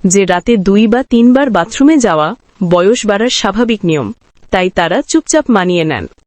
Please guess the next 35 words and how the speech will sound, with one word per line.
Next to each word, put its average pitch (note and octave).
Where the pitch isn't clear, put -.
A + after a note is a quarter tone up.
কিন্তু C4
সত্যি B3+
কথা C4
হলো, G#3
এটি G#3+
শুধু B3
বয়স F#3
নয়, -
বরং A3
আমাদের C#4
রাতে G3
ঘুমানোর A#3
আগে G#3
করা A#3+
কিছু C4+
ভুলের A3+
ফলও A3
হতে G3
পারে। C3+
ষাটের A#3+
পর C4+
অনেকেই A#3
এটাকে B3
নিয়তি G#3
ভেবে A#3+
মেনে F3+
নেন, C#3
অথচ G#3+
ভিতরে C4+
ভিতরে G#3+
তারা B3+
ভীষণ A3+
ক্লান্ত A3+
হয়ে B3+
পড়েন। B2